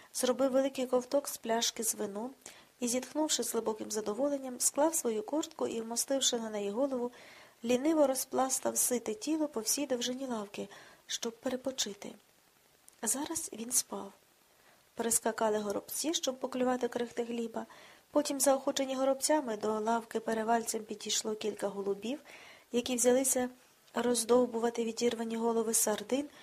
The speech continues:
своїми чорними дзьобами. Клошарові птахи не заважали, він спав міцно і мирно. Янатан роздивлявся його. І під час цього роздивляння його охопив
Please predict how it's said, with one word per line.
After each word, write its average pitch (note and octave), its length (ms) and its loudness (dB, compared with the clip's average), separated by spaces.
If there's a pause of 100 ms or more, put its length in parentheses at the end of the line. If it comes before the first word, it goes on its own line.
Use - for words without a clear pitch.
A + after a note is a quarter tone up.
(240)
своїми A#3 440 0
чорними A3+ 480 0
дзьобами. G#3+ 600 -4 (1080)
Клошарові A3+ 580 4
птахи A3+ 540 -2
не A3+ 140 -8
заважали, A3+ 680 0 (480)
він A3+ 220 2
спав G3 300 0
міцно C4 460 0
і C4+ 100 -8
мирно. C4+ 500 -6 (760)
Янатан C4 440 -2 (160)
роздивлявся A#3+ 720 -4
його. G3 300 -8 (1120)
І A#3 80 -8
під A#3 220 -4
час A#3+ 160 0
цього A#3 220 -2
роздивляння B3+ 560 0
його B3 220 2
охопив B3+ 480 -2